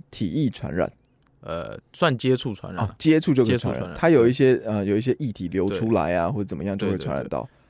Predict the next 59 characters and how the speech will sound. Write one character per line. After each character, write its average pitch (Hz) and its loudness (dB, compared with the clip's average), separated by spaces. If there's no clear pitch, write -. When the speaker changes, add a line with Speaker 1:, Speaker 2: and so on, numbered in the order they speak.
Speaker 2:
因 185 -2
为 170 2
吼， 135 0
它 165 2
的 156 4
病 131 0
症 123 0
其 113 -10
实 107 -6
分 113 -6
几 98 -12
期 78 -14
啊。 62 -14
Speaker 1:
对。 101 0
Speaker 2:
哦， 104 -6
主 117 -4
要 139 4
有 123 -4
些 165 0
人 135 0
在 151 -2
发 147 4
作 143 0
前 104 -6
就 117 -10
会 127 -4
有 104 -4
一 98 -8
些 110 -6
前 95 -12
兆， 104 -8
例 123 -8
如 120 -10
说 127 -8
感 107 -4
冒 120 -2
症 120 -8
状 123 -10
啊、 107 -6
刺 - -8
痛 120 -8
的 101 -8
症 107 -10
状 104 -10
哈， 107 -14
Speaker 1:
嗯， 117 0
嗯， - -
嗯。 - -2
Speaker 2:
这 117 2
种 131 2
叫 131 0
前 107 -8
兆 110 -4
或 117 -4
刺 - 0
痛。 127 4
Speaker 1:
刺 123 2
刺 - 2
的 82 2